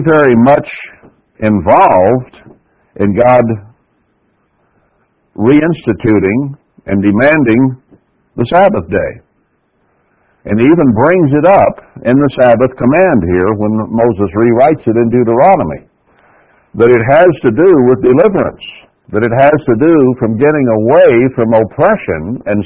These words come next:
slavery and evil.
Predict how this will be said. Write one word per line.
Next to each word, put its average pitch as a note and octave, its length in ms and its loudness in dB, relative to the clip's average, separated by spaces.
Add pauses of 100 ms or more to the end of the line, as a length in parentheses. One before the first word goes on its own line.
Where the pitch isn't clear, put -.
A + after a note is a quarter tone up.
(100)
slavery B2+ 720 0 (800)
and C#3+ 100 2 (140)
evil. - 380 -2